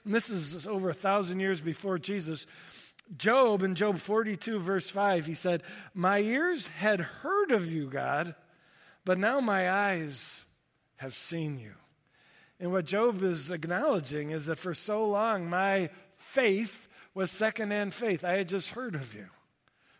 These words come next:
But now, <laughs> and through Job, the encounter with God came through deep suffering and a season of hardship. But in that hardship, the upside was that he met God. And he's like, "The one that I had been told about for so long, now I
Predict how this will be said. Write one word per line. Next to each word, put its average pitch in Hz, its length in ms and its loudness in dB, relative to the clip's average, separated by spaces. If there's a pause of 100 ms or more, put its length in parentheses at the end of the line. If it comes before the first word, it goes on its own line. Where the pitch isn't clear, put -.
But 190 80 2
now, 254 400 6 (420)
<laughs> 240 80 4 (520)
and 170 160 -2
through 185 160 -2
Job, 208 500 4 (180)
the 165 140 0
encounter 196 480 2
with 170 220 -2
God 165 280 2
came 185 260 0
through 160 200 -4
deep 180 460 -4 (320)
suffering 151 760 -2
and 139 100 -6
a - 20 -8
season 175 460 -4
of 135 100 -10
hardship. 175 680 -6 (460)
But 165 140 -2
in 220 140 4
that 226 180 2
hardship, 202 500 0
the 170 120 0
upside 160 460 0
was 151 180 -4
that 147 80 -4
he - 180 -10
met 196 260 -8 (100)
God. - 140 -14 (1500)
And 165 80 -4
he's 180 200 -2
like, 185 160 -2
"The 185 80 -4
one 226 240 0
that 208 100 2
I 208 80 6
had 208 120 0
been 185 120 -2
told 233 320 0
about 180 220 2
for 170 100 -6
so 202 240 -2
long, 220 240 0
now 302 220 2
I 415 160 6